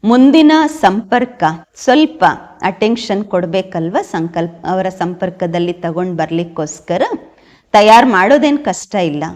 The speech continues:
ಮತ್ತೆ ಅವರನ್ನ ಸಂಪರ್ಕದಲ್ಲಿ ಇಟ್ಕೋಬೇಕು. ಬಾಕಿ ಬಾಬ್ದಾದ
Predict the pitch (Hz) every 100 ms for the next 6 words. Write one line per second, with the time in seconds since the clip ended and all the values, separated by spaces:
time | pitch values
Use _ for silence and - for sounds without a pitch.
0 | - 196 202 330 320 302 294 233 196 196
1 | 214 - 208 220 190 185 - 214 185 175
2 | 180 - - - _ _ _ - - -
3 | 269 190 180 180 - 214